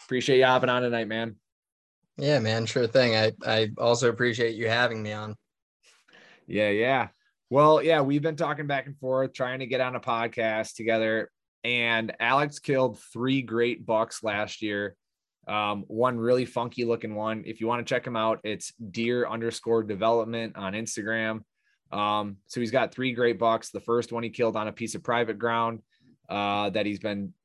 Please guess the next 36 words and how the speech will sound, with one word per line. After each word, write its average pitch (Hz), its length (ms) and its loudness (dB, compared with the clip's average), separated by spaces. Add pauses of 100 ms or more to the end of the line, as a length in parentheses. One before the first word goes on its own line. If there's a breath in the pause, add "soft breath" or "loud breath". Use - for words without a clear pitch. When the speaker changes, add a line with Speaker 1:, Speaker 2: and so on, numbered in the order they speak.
Speaker 1:
working 113 440 0
on 104 200 -2
for 95 160 -8
years 104 360 -2
and 104 100 -8
years 107 220 -6
and 95 100 -8
years. 127 400 -4 (180)
And 104 360 -6
then 107 300 -2
the 104 120 -2
other 110 220 4
two 113 220 0
he 110 120 -2
killed 104 240 -2
on 101 180 -4
pieces 101 300 -8
of 98 120 -8
public 113 300 0
ground. 90 320 -10 (680)
And 123 280 0
today 139 580 4
we 123 240 0
are 123 120 4
going 120 320 -2
to 117 160 -6
recount 120 680 -2
how 123 340 2
he 135 80 4
was 123 180 2
able 113 280 2
to - 160 -12
kill 110 480 0
his 95 200 -8
second 113 320 -4
buck, 98 280 -2